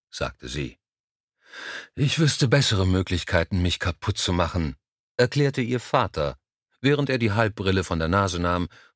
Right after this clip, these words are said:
und die Tochter über die Zeitung hinweg ansah. „Sei nicht albern, Papa.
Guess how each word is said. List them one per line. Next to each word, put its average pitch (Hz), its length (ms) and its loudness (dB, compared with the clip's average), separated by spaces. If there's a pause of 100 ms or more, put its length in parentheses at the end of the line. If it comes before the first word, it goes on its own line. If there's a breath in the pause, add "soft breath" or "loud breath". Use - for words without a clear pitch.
und 123 160 -4
die 147 180 -6
Tochter 123 420 -2
über 117 160 -4
die 98 140 -2
Zeitung 80 440 -2
hinweg 78 380 -2
ansah. 73 540 -4 (1000 loud breath)
„Sei 185 220 4
nicht 196 260 -2
albern, 165 320 2
Papa. 80 460 -2